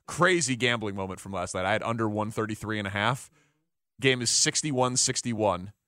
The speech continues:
So one twenty-two, tied, goes to overtime. Overtime, not generally good for the under. Then it's sixty-five sixty-five. So each team only scored four points the first four and a half minutes of overtime.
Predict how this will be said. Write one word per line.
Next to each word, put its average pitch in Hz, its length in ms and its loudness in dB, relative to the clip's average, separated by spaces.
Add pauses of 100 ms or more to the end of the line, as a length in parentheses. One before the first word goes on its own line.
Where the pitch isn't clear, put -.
(140)
So 95 420 0 (240)
one 110 560 0 (140)
twenty-two, 113 720 -2 (380)
tied, 98 500 2 (140)
goes 120 240 4
to 123 80 -2
overtime. 90 540 -2 (300)
Overtime, 117 500 0
not 107 160 2
generally 107 320 -2
good 104 160 -4
for 107 80 -6
the 101 140 0
under. 87 380 -2 (380)
Then 117 120 0
it's 104 120 0
sixty-five 143 800 2
sixty-five. 120 720 0
So 113 80 -6
each 131 120 -6
team 143 160 -4
only 123 140 0
scored 117 240 -2
four 160 420 2
points 120 600 -4 (240)
the 113 40 -4
first 123 280 0
four 135 260 2
and 131 60 0
a 131 40 2
half 123 220 2
minutes 120 220 -4
of 107 80 -2
overtime. 90 560 0